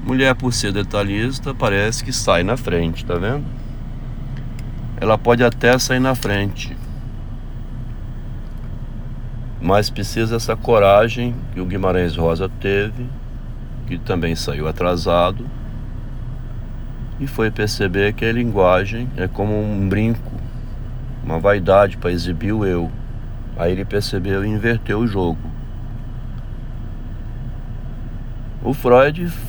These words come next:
já avançou a vida inteira no misto entre usar a linguagem de maneira pragmática no trabalho psicanalítico, publicando artigos,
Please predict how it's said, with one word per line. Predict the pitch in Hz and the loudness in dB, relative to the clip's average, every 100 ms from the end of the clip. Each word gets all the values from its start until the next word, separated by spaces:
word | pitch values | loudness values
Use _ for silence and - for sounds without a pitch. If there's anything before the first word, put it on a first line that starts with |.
| - | -4
já | 98 110 110 98 90 92 | -2 2 4 4 4 2
avançou | 92 110 - 131 | 4 2 4 2
a | |
vida | 120 120 | 2 2
inteira | 110 107 113 | 2 0 2
no | 135 | 4
misto | 123 107 113 - - 80 - - - | 4 4 2 0 -8 -8 -8 -8 -6
entre | 95 107 92 85 - - - - - - - - - - - - - - - | 0 2 2 -2 -6 -8 -8 -8 -8 -8 -8 -8 -8 -8 -8 -8 -8 -8 -6
usar | - 92 104 135 | -4 2 6 6
a | |
linguagem | 123 120 95 87 80 73 - 80 - | 6 2 4 4 4 2 -4 -6 -4
de | 87 | -2
maneira | 95 92 92 87 | 0 0 2 0
pragmática | 90 90 90 85 73 - - | 0 0 0 0 0 -4 -4
no | 73 | -4
trabalho | 80 - 87 80 104 104 | -2 2 4 6 4 4
psicanalítico, | 87 - - 85 95 95 113 - - - | -2 -6 -2 0 0 0 -4 -4 -8 -6
publicando | - 92 85 90 85 | -4 -4 -2 0 4
artigos, | 101 113 - 110 113 131 139 - | 4 4 -2 0 0 0 -4 -8